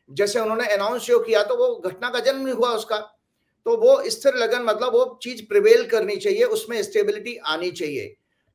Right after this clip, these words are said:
जहां तक ये बात है कि आपने कहा, मैंने पिछले program में भी आपके कहा था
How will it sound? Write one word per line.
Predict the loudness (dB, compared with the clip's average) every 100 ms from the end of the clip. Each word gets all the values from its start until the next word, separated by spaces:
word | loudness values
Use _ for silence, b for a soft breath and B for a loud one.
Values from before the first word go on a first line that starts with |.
| -8
जहां | -6 -4 2
तक | 2 4
ये | 2
बात | 4 2 2
है | 0
कि | 0
आपने | 0 0 -2 -6
कहा, | -2 -2
मैंने | -2 -4
पिछले | -4 -6 -4
program | -2 -2 -4 -4
में | -2
भी | -2
आपके | -4 -6
कहा | -6 -8 -8
था | -4 -4 -6 -14